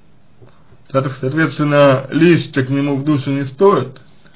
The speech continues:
То это может, э, быть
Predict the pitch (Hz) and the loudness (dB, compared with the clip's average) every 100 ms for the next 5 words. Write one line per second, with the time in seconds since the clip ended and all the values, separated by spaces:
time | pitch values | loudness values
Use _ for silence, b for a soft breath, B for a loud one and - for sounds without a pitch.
0 | b - - - - - 131 127 B B | b -20 -20 -20 -20 -8 -6 -4 B B
1 | B B B 139 131 135 131 127 123 127 | B B B -6 -4 2 4 4 0 -4
2 | - 127 131 131 127 139 131 131 131 - | -6 -2 -2 -2 -6 -8 -6 -8 -8 -8
3 | 135 139 | -4 -4